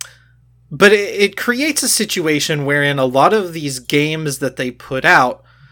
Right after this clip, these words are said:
are not available to be bought by the company anymore. Um, so, uh, with, with Metroid Dread,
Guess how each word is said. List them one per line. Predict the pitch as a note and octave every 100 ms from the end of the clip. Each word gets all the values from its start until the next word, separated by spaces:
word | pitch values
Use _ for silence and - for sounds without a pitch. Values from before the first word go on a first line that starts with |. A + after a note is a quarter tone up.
| _ _ _ _ _
are | E3 E3+ F3+
not | F3+ G3 A#3 -
available | G3 B2 C#3 - D#3 G3 F3+ F3
to | E3 D#3
be | D3 C#3
bought | - D3 D3 - A#2+
by | C3 C3
the | B2
company | - A#2 A2+ G#2+
anymore. | G#2+ A#2 G#2+ - - - - _ - -
Um, | B2+ A2+ G#2+ G#2 - - - - - - - -
so, | - G#3+ F3+ F3
uh, | E3 - -
with, | F3 C#3 F3+ G3 - A2+ - - - - _ _
with | - G3 F#3
Metroid | F3 C4+ A3+ G#3 D#3+
Dread, | B2+ C3 A2 G#2